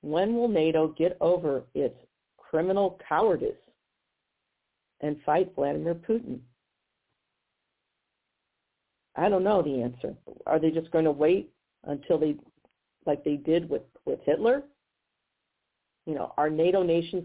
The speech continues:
gonna be the twenty-first century version of Neville Chamberlain and wait until basically those tanks come rolling in and, and roll down the Champs-Élysées?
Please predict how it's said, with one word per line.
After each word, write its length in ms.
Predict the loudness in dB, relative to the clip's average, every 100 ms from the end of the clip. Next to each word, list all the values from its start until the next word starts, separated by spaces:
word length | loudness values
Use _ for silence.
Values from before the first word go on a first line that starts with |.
| -2
gonna 160 | 0
be 320 | 0 -2 -2
the 120 | -2 -4
twenty-first 580 | 0 0 0 2 0 0 0
century 640 | 0 0 -4 -2 -2 0
version 400 | 2 2 2 0
of 140 | 0
Neville 380 | 2 0 2 -2 -2
Chamberlain 580 | -4 0 2 4 4 0 -4 _ _
and 200 | -8 -2
wait 240 | 2 2 0
until 440 | -2 2 2 0 _ _ _ _ 0
basically 720 | 0 2 -4 0 2 2 2 -6 _ _ _ -10
those 160 | -2 -2 0
tanks 280 | 0 0 0
come 160 | -4 -4
rolling 460 | 2 2 4 4
in 160 | 4 4
and, 180 | 2 -2 -12 _ _ 0 0 0
and 220 | -2 -4 -4
roll 220 | 2 2 4
down 260 | 2 2
the 80 | 0 0
Champs-Élysées? 880 | -2 -2 -4 -2 0 2 4 2